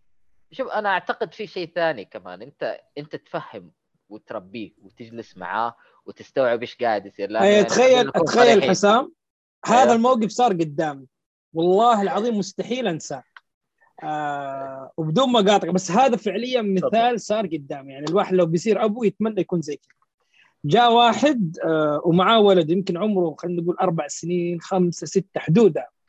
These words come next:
Speaker 2: وكان يبغى لعبة، أتوقع، ماني فاكر، هي ماد ماكس، باتمان، حاجة زي كذا. وقلت له،
Speaker 1: حلو.
Speaker 2: قلت له: "ترى اللعبة هذه، آه، زي ما أنت شايف، فوق ثمانتاشر سنة، وفيها كذا، كذا، كذا."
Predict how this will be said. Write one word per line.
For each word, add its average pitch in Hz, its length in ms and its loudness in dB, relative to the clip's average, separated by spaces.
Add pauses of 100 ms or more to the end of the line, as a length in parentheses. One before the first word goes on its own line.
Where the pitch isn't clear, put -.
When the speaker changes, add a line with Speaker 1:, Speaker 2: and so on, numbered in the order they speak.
(640)
Speaker 2:
وكان 262 360 4
يبغى 214 240 6
لعبة، 240 300 4
أتوقع، 180 680 -4
ماني 226 260 -2
فاكر، 165 320 -4
هي 175 140 -2
ماد 180 320 -2
ماكس، 180 720 -6 (440)
باتمان، 180 760 0
حاجة 208 380 0
زي 185 180 2
كذا. 135 280 -10 (480)
وقلت 202 580 4
له، 302 60 6
Speaker 1:
حلو. 214 120 6
Speaker 2:
قلت 185 120 0
له: 233 120 2
"ترى 208 140 -2
اللعبة 202 500 -2
هذه، 165 480 0
آه، 135 240 -20 (100)
زي 165 180 -2
ما 190 60 2
أنت 180 120 -6
شايف، 156 260 -4
فوق 175 140 -4
ثمانتاشر 151 500 -4
سنة، 214 280 -2
وفيها 165 340 -2
كذا، 180 180 0
كذا، 180 200 2
كذا." 135 180 -12